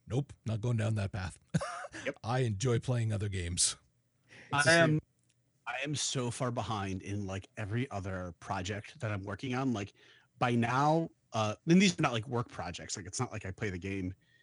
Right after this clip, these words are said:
Speaker 2: at work outside of, like, the occasional lunch hour where I'm like, "I gotta do it." But, like, um, I should have learned more of the D three JavaScript library than I have by now.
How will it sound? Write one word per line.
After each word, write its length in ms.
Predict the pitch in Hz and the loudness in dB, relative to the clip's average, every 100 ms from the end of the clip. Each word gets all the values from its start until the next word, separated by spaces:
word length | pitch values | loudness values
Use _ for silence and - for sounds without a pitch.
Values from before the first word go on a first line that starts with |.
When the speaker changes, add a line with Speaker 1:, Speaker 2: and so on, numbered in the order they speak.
| _ _ - | _ _ -6
Speaker 2:
at 140 | 120 | -6
work 320 | 107 113 98 - 107 | -2 0 0 -4 -8
outside 280 | - 101 | -4 -4
of, 80 | 95 | -4
like, 180 | 92 90 | -6 -6
the 100 | 110 | -6
occasional 420 | 95 107 92 95 | -4 -6 -4 -4
lunch 240 | 90 98 98 | -4 -4 -4
hour 300 | 92 90 90 | -4 -4 -4
where 160 | 92 | -4
I'm 100 | 95 | -2
like, 160 | 87 90 | -4 -6
"I 60 | 104 135 | -10 -2
gotta 240 | 170 170 | 2 2
do 280 | - 220 226 | 2 4 4
it." 120 | 127 _ - - - - 113 - | 2 _ -20 -20 -10 -4 0 4
But, 220 | 254 - _ _ _ _ | 4 4 _ _ _ _
like, 400 | 131 131 117 - - _ _ _ | 0 2 0 -6 -16 _ _ _
um, 520 | 135 120 113 110 107 92 _ _ _ - - - - | 0 2 0 0 -2 -6 _ _ _ -14 -14 -20 -2
I 100 | 139 | 0
should 160 | 151 156 | 2 0
have 100 | 117 | 0
learned 540 | 139 143 147 143 110 | 2 2 4 2 0
more 260 | 131 139 147 | 0 2 2
of 120 | 127 | 0
the 80 | 107 | -4
D 240 | 101 135 | 0 0
three 280 | 135 135 127 | 0 -2 -2
JavaScript 520 | 117 120 139 - 175 | 0 0 0 -4 -2
library 380 | 185 185 196 196 | -2 0 0 0
than 180 | 185 190 | 0 0
I 60 | |
have 360 | 185 208 202 - - | 2 2 0 -4 -4
by 120 | 240 | 0
now. 360 | 247 277 320 | 0 0 -2